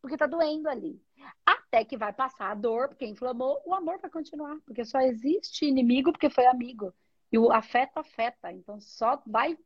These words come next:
doer se tiver afeto. Senão, não dói. Né? Então, tem. E aí, o que acontece? Também quando ele, que te ama,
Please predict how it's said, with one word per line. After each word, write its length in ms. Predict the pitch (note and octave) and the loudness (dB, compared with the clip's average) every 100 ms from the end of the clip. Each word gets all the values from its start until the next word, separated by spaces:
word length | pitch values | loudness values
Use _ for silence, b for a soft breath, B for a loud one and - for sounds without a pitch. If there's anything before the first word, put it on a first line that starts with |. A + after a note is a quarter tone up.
| _ | _
doer 640 | A3 G3 A#3 G#3 A#3 E4 _ _ _ _ | -10 -6 0 4 4 2 _ _ _ _
se 100 | C4 | -14
tiver 240 | C#4+ C4 | -8 -6
afeto. 520 | E4+ - B3 C#4+ - _ _ _ _ | -6 -6 -6 -6 -16 _ _ _ _
Senão, 240 | - A#3+ B3+ | -14 -10 -8
não 100 | E4 | -4
dói. 300 | - B3+ G3+ _ _ _ _ _ _ _ | -2 -2 -6 _ _ _ _ _ _ _
Né? 240 | F#3 G3+ A#3+ | -10 -8 -6
Então, 200 | G#3+ C#4+ | -4 0
tem. 320 | B4+ F#4+ C#4 - B C4+ G3+ A3 | 2 2 0 -4 B -14 -4 2
E 60 | |
aí, 260 | C4+ C#4 F#4 | 4 4 2
o 60 | A#4 | 0
que 100 | G4 | -6
acontece? 500 | F#4 E4+ C4 G3 - | -6 -6 -6 -8 -8
Também 300 | C4+ C#4 D#4+ | -6 -4 -4
quando 260 | G4 A4 | -2 -2
ele, 380 | G4 B3+ A3+ G#3 | 0 0 0 -6
que 160 | C4 D#4+ | -6 -6
te 220 | - D#4+ | -4 0
ama, 480 | A3+ F#3 E3 E3 | 0 0 -6 -14